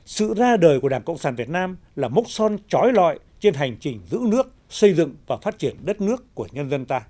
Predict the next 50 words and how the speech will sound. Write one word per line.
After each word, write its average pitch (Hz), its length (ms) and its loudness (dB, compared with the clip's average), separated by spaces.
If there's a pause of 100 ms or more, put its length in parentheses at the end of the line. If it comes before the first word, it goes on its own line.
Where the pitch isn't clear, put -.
(960)
Trong 156 360 0
suốt 214 240 2
quá 202 140 2
trình 110 200 -6
lãnh 165 140 -8
đạo 147 180 -2
cách 147 120 -8
mạng, 135 200 -8 (380)
Đảng 160 180 0
Cộng 175 140 -4
sản 147 160 -4
Việt 127 140 -4
Nam 202 240 -2
luôn 220 140 2
xứng 208 360 0
đáng 185 220 0
là 202 60 0
đội 165 200 0
tiên 220 240 -2
phong 214 220 -2
của 113 120 -10
giai 175 200 0
cấp 233 220 -6
công 202 160 2
nhân, 202 220 0 (240)
đồng 185 220 2
thời 160 140 2
là 151 100 4
đội 160 220 0
tiên 240 180 0
phong 220 160 -2
của 117 100 -6
nhân 202 260 0
dân 214 140 8
lao 208 120 4
động 151 180 4 (180)
và 120 400 -6
của 107 280 -10 (160)
dân 135 180 0
tộc. 110 200 -6 (1120)
Lịch 147 180 -2
sử 120 280 -2
đã 180 100 0
khẳng 123 260 -4
định 127 200 -6 (380)
sự 202 180 2
lãnh 208 220 -2
đạo 165 280 0
đúng 165 280 0
đắn, 185 240 -2